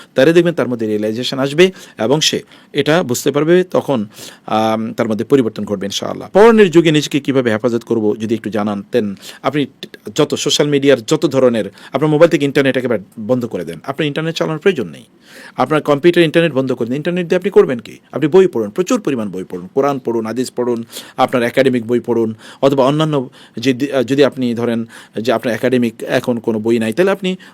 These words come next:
অন্যান্য বই পড়ুন যেগুলো আত্ম উন্নয়নের জন্য, ধরুন আপনার নিজকে সেলফ, আহ, আহ, ডেভেলপমেন্টের জন্য, স্কিল ডেভেলপমেন্টের জন্য আপনি এই, এই জাতীয় অনেক কাজ আছে, আপনি সেগুলো করুন ইনশাআল্লাহ। সেই ক্ষেত্রে আপনি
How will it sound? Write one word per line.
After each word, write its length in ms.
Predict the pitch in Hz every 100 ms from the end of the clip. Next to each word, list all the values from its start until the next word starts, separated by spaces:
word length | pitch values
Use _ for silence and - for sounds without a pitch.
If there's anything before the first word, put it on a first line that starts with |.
| -
অন্যান্য 280 | 196 233 220
বই 140 | 175
পড়ুন 220 | 175 151
যেগুলো 200 | 147 151
আত্ম 300 | - - -
উন্নয়নের 400 | 170 151 139 139
জন্য, 240 | 127 123 117
ধরুন 360 | 113 110 110 -
আপনার 200 | - 127
নিজকে 280 | 139 135 120
সেলফ, 260 | - 147 131 - - - - -
আহ, 300 | 123 123 110
আহ, 180 | 120 113
ডেভেলপমেন্টের 500 | 139 143 135 135 127
জন্য, 140 | 123
স্কিল 300 | - - 180
ডেভেলপমেন্টের 560 | 143 127 123 123 120 107
জন্য 200 | 113 110
আপনি 280 | - - 185 -
এই, 120 | 208
এই 140 | 214
জাতীয় 240 | 202 208 202
অনেক 160 | 247
কাজ 200 | 247 147
আছে, 160 | 104 117
আপনি 160 | 139
সেগুলো 240 | 147 190 202
করুন 260 | 156 156 175 _ _
ইনশাআল্লাহ। 420 | 139 - 117 113 - - -
সেই 200 | - 156
ক্ষেত্রে 300 | 175 175 165
আপনি 300 | 160 196